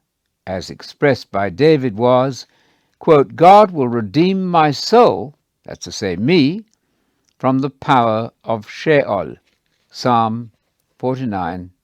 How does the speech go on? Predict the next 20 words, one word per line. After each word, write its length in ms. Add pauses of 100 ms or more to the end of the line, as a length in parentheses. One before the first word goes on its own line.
(180)
fifteen. 720 (640)
The 100
notion 480
that 220
man 300
could 220
live 320 (120)
on 520
as 220
a 80
disembodied 840
soul 560 (480)
or 180
gain 380
his 240
promised 480
inheritance 720 (220)
without 500
first 500
residing 880